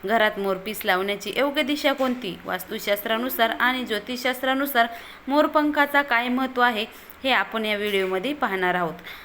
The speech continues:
तर मनाला मोहून टाकणारं रंगीबेरंगी मोरपीस हे तुमचं आडलेली कामे नक्कीच पूर्ण करेल. तुम्ही एखादे काम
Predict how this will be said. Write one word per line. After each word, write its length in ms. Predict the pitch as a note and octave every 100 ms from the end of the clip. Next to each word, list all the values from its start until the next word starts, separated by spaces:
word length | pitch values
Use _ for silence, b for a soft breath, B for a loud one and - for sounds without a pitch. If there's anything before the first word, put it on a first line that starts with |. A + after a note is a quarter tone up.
| B A#3+
तर 100 | A3
मनाला 460 | G3 G3 G#3+ A3+
मोहून 300 | G#3+ A3 A3+
टाकणारं 580 | G#3+ G3+ A3 A3+ - D#4
रंगीबेरंगी 760 | - B3 C4 D4 C#4+ C#4 C4 C4+
मोरपीस 540 | A3+ A3 A3 G#3 G#3+ G#3
हे 120 | B3+
तुमचं 420 | C4 A#3+ - A3
आडलेली 460 | - F#3 G3+ G#3 G#3
कामे 340 | G#3 G3 A3+
नक्कीच 420 | G3+ F3+ F3+ A3+
पूर्ण 400 | - - F#3+ F3+
करेल. 300 | F3 F3+ E3 E3 B B B B B -
तुम्ही 360 | B3+ B3 A#3+ -
एखादे 480 | A3 - B3 A#3 A#3
काम 320 | A3 G3+